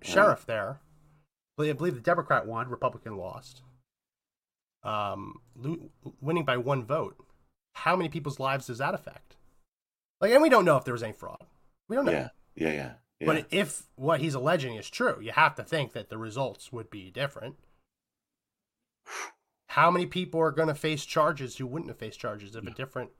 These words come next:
Speaker 2: sheriff? How
Speaker 1: And how
Speaker 2: many
Speaker 1: many
Speaker 2: people are gonna be shot by police with a, with a different sheriff, or not shot?
Speaker 1: Yeah, I mean, what is gonna be the first act as sheriff, right?
Speaker 2: It's,
Speaker 1: I mean,
Speaker 2: it's
Speaker 1: it's
Speaker 2: the
Speaker 1: gonna be a
Speaker 2: butterfly
Speaker 1: catch
Speaker 2: effect.
Speaker 1: release, yeah.
Speaker 2: It's the butterfly effect.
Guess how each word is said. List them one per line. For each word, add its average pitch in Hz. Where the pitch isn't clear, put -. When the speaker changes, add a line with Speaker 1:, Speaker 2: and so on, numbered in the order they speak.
Speaker 2:
sheriff? -
How 139
Speaker 1:
And 165
how -
Speaker 2:
many -
Speaker 1:
many 127
Speaker 2:
people 170
are 143
gonna 143
be 139
shot -
by 120
police 117
with 110
a, 120
with 117
a 110
different 104
sheriff, -
or 123
not 147
shot? -
Speaker 1:
Yeah, 101
I 101
mean, 87
what 87
is 92
gonna 95
be 95
the 82
first -
act 85
as 80
sheriff, -
right? 71
Speaker 2:
It's, 71
Speaker 1:
I -
mean, 143
Speaker 2:
it's -
Speaker 1:
it's 147
Speaker 2:
the 185
Speaker 1:
gonna 156
be 220
a 285
Speaker 2:
butterfly 190
Speaker 1:
catch 143
Speaker 2:
effect. -
Speaker 1:
release, 101
yeah. 92
Speaker 2:
It's -
the -
butterfly 311
effect. -